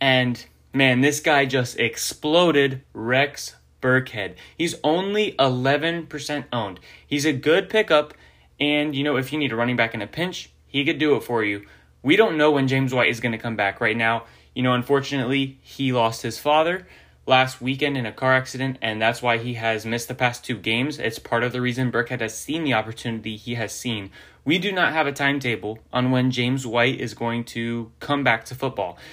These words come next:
But while he is out, Rex Burkhead is going to be a good fantasy option. He's not gonna be nearly what he was this last week with three touchdowns.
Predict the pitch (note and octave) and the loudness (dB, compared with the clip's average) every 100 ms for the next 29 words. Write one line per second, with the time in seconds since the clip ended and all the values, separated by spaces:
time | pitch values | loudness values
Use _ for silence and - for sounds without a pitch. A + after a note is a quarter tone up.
0 | - - C3+ B2 B2+ C#3 D#3 E3+ E3 B2+ | -8 2 4 6 6 4 0 -2 2 4
1 | C3 - A#2 C3 C3+ A2 B2+ B2+ - G#2 | 4 2 0 0 0 -2 -2 0 -4 -4
2 | G#2+ - _ _ - D#3 D#3 C3+ C#3+ C#3 | -6 -14 _ _ 2 4 4 0 -2 -2
3 | A#2+ C#3 C3+ C#3+ - C#3 B2+ A2+ B2 A#2 | -6 -4 -4 -4 -4 -2 0 -2 -2 -4
4 | A#2+ A#2+ A2+ A#2+ - A2 A2 C3 C3 C3+ | -4 -2 0 -2 -6 -12 -2 -2 0 -4
5 | A#2 A#2+ A#2 A2 C#3+ F#3+ F3 D3+ E3+ D#3 | -2 -4 -4 0 0 2 2 0 0 0
6 | B2+ B2+ B2+ C3 B2 B2+ B2 A#2 A#2 - | 2 0 0 -4 -2 -2 -4 -8 -8 -6
7 | B2 B2+ A#2 - - F#2 G#2+ | -6 -4 -6 -8 -12 -12 -12